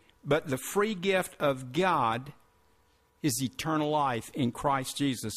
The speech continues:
our Lord." Again, Jesus is placing his cross between the woman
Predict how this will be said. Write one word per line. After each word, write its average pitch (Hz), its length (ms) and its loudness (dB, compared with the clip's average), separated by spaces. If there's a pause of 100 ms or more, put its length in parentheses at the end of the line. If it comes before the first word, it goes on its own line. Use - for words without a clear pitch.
(100)
our 113 220 -2
Lord." 113 400 -8 (1300)
Again, 160 760 2 (1200)
Jesus 226 640 2
is 160 200 0
placing 214 640 2
his 190 260 2
cross 160 500 2
between 165 480 0
the 143 80 0
woman 139 540 2